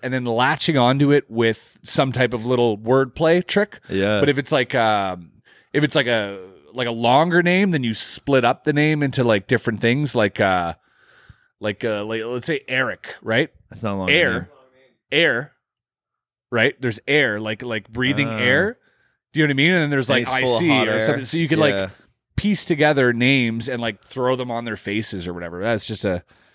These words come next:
Speaker 1: it's a
Speaker 2: I
Speaker 1: fun
Speaker 2: like
Speaker 1: thing to
Speaker 2: that.
Speaker 1: do, but also, like I said, never wanna tell anybody how you remember the names 'cause you're always taking the thing they hate about themselves
Speaker 2: Yeah.
Speaker 1: and making it so much bigger,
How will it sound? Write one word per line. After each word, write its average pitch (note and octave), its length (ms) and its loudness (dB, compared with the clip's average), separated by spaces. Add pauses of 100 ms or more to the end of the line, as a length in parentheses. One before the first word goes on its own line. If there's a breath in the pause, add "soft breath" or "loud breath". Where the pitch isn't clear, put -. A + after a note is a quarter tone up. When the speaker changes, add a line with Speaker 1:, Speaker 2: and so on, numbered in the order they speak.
(520 soft breath)
Speaker 1:
it's G#2+ 100 -16
a - 60 -8
Speaker 2:
I - 40 -2
Speaker 1:
fun A#2+ 120 4
Speaker 2:
like - 80 0
Speaker 1:
thing G3+ 140 0
to D#3+ 60 0
Speaker 2:
that. - 40 -4
Speaker 1:
do, G3 160 0
but A3 100 0
also, E3 220 -2
like D#3+ 140 -4
I C#3+ 40 -6
said, A#2 240 -4
never E3 220 4
wanna A3+ 180 2
tell E3 240 2
anybody A2+ 440 0 (460 soft breath)
how B2+ 140 2
you C#3+ 140 2
remember C3+ 220 -2
the B2 60 -2
names B2 200 -2
'cause A#2 100 -6
you're C3 100 4
always D#3+ 160 4
taking E3 240 0
the D3 80 0
thing D3 260 -2
they C3+ 120 -2
hate A2+ 240 -2
about C#3+ 220 2
themselves D#3+ 400 0
Speaker 2:
Yeah. F#2 220 0 (240 loud breath)
Speaker 1:
and A#2+ 160 -2
making C3 320 0
it A#2+ 180 -8
so C3 340 2
much B2+ 260 -2
bigger, G2 340 -2